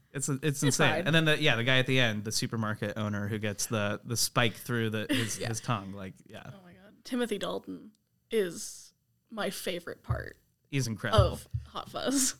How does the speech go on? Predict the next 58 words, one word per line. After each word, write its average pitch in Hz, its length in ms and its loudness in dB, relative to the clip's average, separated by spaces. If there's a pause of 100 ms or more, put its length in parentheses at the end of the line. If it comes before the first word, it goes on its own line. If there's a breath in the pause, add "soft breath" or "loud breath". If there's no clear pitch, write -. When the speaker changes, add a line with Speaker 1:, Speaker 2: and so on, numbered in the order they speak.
(140)
Speaker 1:
Ha-, 170 220 4
have 156 260 2
either 160 200 2
of 185 80 0
you 208 80 2
seen 196 180 4
him 180 160 4
as 170 100 0
Bond? 151 540 0 (580)
Speaker 3:
Not 127 200 -8
for 104 180 -4
so 95 500 -2
many 90 220 -6
years. 87 340 -4
Speaker 1:
I, 151 160 6
Speaker 2:
Yeah, 240 120 4
it's 151 80 6
Speaker 1:
I, 170 100 8
Speaker 2:
been - 80 2
a 139 40 6
Speaker 1:
I 151 100 6
Speaker 2:
while. 147 220 4
Speaker 1:
never, 123 460 4
I, 127 100 4
I - 40 2
haven't 147 220 4
seen 123 180 2
any 104 200 -4
of 104 60 -6
those. 104 240 -8
I've 117 120 -4
seen 120 240 2
Roger 110 280 0
Moore 104 480 -6 (240)
and 107 340 -6
Connery, 101 440 -8
but 98 300 -8
yeah. - 80 -10
Speaker 2:
That's 247 160 -4
pretty 311 160 -4
much - 240 -4
most 202 280 -4
of 196 120 -8
what - 80 -6
I've 190 180 -4
seen. 208 200 -2
Have 220 200 -6
you 233 100 -2
seen 247 300 2
him 208 460 -4 (480 soft breath)
in 196 400 0 (220 loud breath)
Looney 220 380 0
Tunes 208 320 0
Back 196 360 -2
in 185 60 -6
Action? 247 480 2
Speaker 1:
<laughs> - 720 2
No. 185 200 2